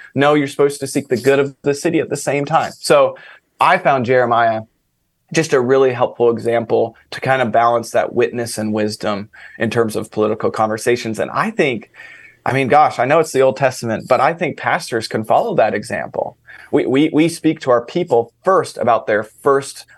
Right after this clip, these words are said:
allegiance, their first political loyalty. That's to Jesus and his kingdom. But then I think we can also warn the state, uh, of judgment that is to come if they don't follow God's natural order. And I, I think pastors should be doing that. I know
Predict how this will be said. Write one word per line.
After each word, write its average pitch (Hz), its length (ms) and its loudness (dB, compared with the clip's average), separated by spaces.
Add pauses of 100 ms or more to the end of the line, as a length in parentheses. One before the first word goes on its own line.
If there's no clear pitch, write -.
allegiance, 117 580 -2
their 110 200 -2
first - 440 -2
political 117 420 0
loyalty. 104 420 -2
That's 113 300 -2
to 110 100 -6
Jesus 110 420 -6
and 104 120 -6
his 104 100 -8
kingdom. 107 400 -10 (720)
But 147 140 0
then 247 160 0
I 359 80 0
think - 180 -4
we 233 120 2
can 190 160 -2
also 156 500 2
warn 147 500 2
the 139 80 2
state, 165 460 0
uh, 131 220 4
of 123 200 0
judgment 147 460 0
that 139 140 2
is 147 140 -2
to 147 100 2
come 143 340 -2
if 123 140 -4
they 131 140 4
don't 123 400 0
follow 123 400 2
God's 110 440 0
natural 98 460 -2
order. 73 400 -4 (340)
And 117 120 -2
I, 123 220 4
I 120 40 0
think 123 220 -4
pastors 127 420 0
should 135 160 0
be 120 120 -2
doing 123 160 0
that. 82 160 2
I 117 80 2
know 123 280 2